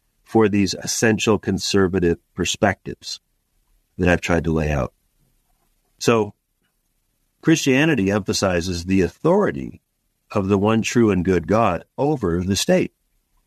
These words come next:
This is the basis for the limited state. And from a religious perspective, we can call out the state and make it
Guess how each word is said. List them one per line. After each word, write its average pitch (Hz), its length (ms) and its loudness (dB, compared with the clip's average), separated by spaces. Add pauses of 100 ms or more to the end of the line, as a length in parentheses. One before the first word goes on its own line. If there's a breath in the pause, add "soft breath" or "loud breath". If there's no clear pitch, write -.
(320)
This 120 180 -2
is 135 80 -2
the 160 80 4
basis 95 440 0
for 98 400 0 (600)
the 117 100 2
limited 110 600 0 (200)
state. - 400 -4 (1600)
And 110 160 0
from 120 180 2
a 117 80 4
religious 127 400 0
perspective, 87 680 -4 (1040)
we 113 160 4
can 110 200 2
call 127 400 -2
out 147 340 -4 (180)
the 98 100 -6
state 73 400 -4 (1080)
and 107 260 2
make 117 220 2
it 117 180 2